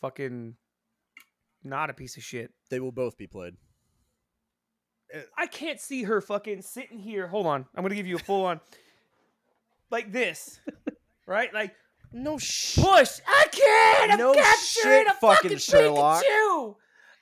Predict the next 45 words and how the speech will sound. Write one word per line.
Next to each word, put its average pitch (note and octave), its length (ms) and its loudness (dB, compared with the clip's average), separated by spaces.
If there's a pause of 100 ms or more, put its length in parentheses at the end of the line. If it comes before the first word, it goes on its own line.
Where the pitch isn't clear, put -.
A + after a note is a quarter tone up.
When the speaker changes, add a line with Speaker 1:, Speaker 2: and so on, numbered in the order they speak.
(140)
Speaker 1:
"Ah!" G4+ 1400 0 (100)
Like, C4+ 220 -2 (420)
are B3+ 80 -8
you D#4 160 -8
fucking F4 400 -16
kidding C#4+ 320 -12
me, A4+ 60 -10
dude? A4+ 80 -8 (140)
Speaker 2:
But F#3+ 120 0
when F#3 120 -2
you F3+ 80 -4
stay G#3 340 0
for G#3 180 -8
two G#3 280 -6
days, F3 600 -2
and, E3 140 -8
I E3 40 -4
mean, E3+ 260 -8
the E3 80 -6
baby's F3 420 -2
not E3+ 240 -2 (120)
in E3+ 220 -6
that D#3 200 -4
room E3+ 300 -6 (120)
all D#3 240 2
the C#3 80 -10
fucking C#3+ 400 -6
time. C3 500 -10 (960)
Speaker 1:
You D#3 120 -10
don't B3 120 -4
know E3+ 120 -8
that. F3+ 200 -6
Speaker 3:
Your C3 80 -14
f- - 80 -20
Speaker 1:
Have F3 140 -10
you F#3 60 0
ever F3+ 100 -4
had F3+ 100 -4
a - 40 -6
kid F3+ 200 -6
before? B3+ 360 -12
Speaker 3:
Your C3 120 -16
baby's C3+ 380 -12
mama D#3 280 -12
is, D3 480 -14